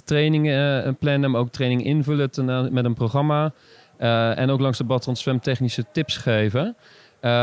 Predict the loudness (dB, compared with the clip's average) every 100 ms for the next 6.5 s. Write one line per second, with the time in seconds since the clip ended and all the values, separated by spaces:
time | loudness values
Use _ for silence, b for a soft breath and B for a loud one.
0 | 2 2 2 0 0 -2 0 -2 0 0
1 | 2 0 0 0 0 0 0 0 -2 0
2 | 0 2 0 -4 -2 -2 0 2 0 0
3 | -2 0 2 0 0 -2 -2 0 0 2
4 | 2 0 0 -2 -2 -2 -2 -2 -2 0
5 | 0 -4 B B -2 2 2 2 0 -2
6 | -4 -4 -6 -2 -4